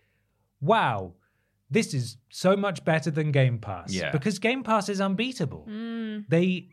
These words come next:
Speaker 1: if Sony wanted to
Speaker 3: They need to
Speaker 1: answer
Speaker 3: do
Speaker 1: to
Speaker 3: a
Speaker 1: this,
Speaker 3: lot.
Speaker 1: they should have done more ages ago.
Speaker 2: Sooner, yeah.
Speaker 1: Xbox is just rolling now.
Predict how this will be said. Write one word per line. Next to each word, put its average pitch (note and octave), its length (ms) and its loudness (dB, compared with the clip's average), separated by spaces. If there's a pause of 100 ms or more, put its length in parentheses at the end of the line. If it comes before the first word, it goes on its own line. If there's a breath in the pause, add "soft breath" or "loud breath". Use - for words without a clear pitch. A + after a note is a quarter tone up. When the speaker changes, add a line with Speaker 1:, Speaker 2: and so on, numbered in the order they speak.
Speaker 1:
if F#3 200 -2
Sony A#3 420 -2
wanted F3 440 -2
to E3+ 100 0
Speaker 3:
They D#3+ 80 4
need D3+ 60 4
to D#3+ 60 6
Speaker 1:
answer E3+ 280 0
Speaker 3:
do C#3 80 0
Speaker 1:
to C3+ 80 0
Speaker 3:
a - 20 2
Speaker 1:
this, F#3+ 320 0
Speaker 3:
lot. - 320 -6 (300)
Speaker 1:
they C#3 140 4
should D#3 180 2
have C3+ 120 2
done C3 220 6
more C3+ 540 4 (720)
ages C#3 460 2
ago. G2+ 180 -4
Speaker 2:
Sooner, D#2 200 -8
yeah. D#2+ 320 -8 (220)
Speaker 1:
Xbox E3 520 0
is A2+ 160 -4
just A#2 340 -4 (220)
rolling A#2+ 560 2
now. A#2 320 -6